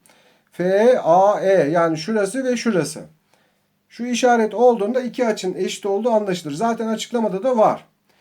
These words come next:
Buna göre S, e, E A D açısının ölçüsü,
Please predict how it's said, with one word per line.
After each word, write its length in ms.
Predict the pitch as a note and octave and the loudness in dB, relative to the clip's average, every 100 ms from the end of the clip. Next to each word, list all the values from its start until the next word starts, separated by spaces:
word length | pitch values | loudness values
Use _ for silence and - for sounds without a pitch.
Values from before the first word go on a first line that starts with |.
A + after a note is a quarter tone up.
| _ _ _ | _ _ _
Buna 200 | F#3 C#4 | -2 2
göre 300 | D4+ A3+ D4+ | 2 2 0
S, 260 | D4+ - A3+ C4 D4 - - | -2 -2 2 2 2 -2 -10
e, 200 | D3+ E3+ E3 - | -8 -4 -4 -4
E 180 | F#3+ A#3 | -2 0
A 300 | A#3 A#3+ A#3 | 4 4 4
D 140 | D4 | 2
açısının 420 | C4+ A#3 - C#4 | 2 0 -4 -2
ölçüsü, 680 | C#4 A3 A3+ A3 G#3 - C3+ | 0 2 0 0 -4 -4 -6